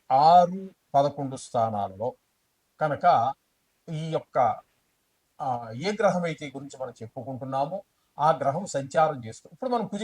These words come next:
గ్రహం గురించి మనం చెప్పుకుంటున్నాం. ఇక వృషభ రాశి వారికి కుజుని యొక్క సంచారము కర్కాటక నందు జరుగుతున్నది.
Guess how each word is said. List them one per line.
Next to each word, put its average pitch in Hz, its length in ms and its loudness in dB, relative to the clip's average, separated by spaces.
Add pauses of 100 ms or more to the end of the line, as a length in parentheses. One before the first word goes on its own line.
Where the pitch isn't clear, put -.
గ్రహం 165 240 -2
గురించి 156 220 -12 (100)
మనం 156 180 -8
చెప్పుకుంటున్నాం. 113 500 -14 (760)
ఇక 220 120 0 (640)
వృషభ 208 480 2
రాశి 170 300 4
వారికి 135 360 2 (640)
కుజుని 220 320 0
యొక్క - 160 -2 (720)
సంచారము 165 680 2 (200)
కర్కాటక 180 460 2
నందు 139 260 -10
జరుగుతున్నది. 123 480 -10